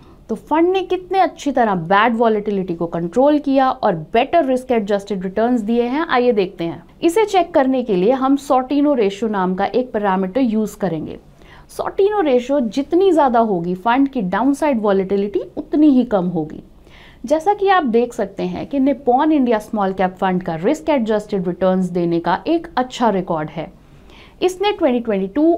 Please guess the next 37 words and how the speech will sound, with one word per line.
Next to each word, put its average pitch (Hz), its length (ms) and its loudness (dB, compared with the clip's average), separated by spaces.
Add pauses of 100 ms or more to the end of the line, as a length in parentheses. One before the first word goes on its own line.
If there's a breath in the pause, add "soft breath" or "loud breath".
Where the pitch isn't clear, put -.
और 220 80 2
ट्वेंटी 320 300 0
ट्वेंटी 247 260 -2
थ्री 247 280 -2
में 190 180 -2
कैटेगरी 285 520 -2
और 392 260 0
बेंचमार्क 220 540 -2
के 196 100 -8
कंपैरिजन 240 640 0
में 294 280 2
बेटर 214 320 0
रिटर्न्स 185 360 -4
दिए 160 200 -6
हैं। 156 220 -10 (680 soft breath)
इसने 202 240 -2
ट्वेंटी 262 340 2
ट्वेंटी 233 340 2
में 196 180 -2
भी 196 100 0
कैटेगरी 226 500 -2
के 208 120 -2
कंपैरिजन 185 560 -2
में 226 280 0
बेटर 240 320 2
रिटर्न 196 440 0
दिया 165 240 -2
था 196 200 -4
और 311 220 2
ट्वेंटी 208 340 -4
ट्वेंटी 180 220 -2
वन 220 240 2
में 285 320 4
बेंचमार्क 196 480 -2
के 349 160 -2
कंपैरिजन 190 640 0
में। 151 180 -6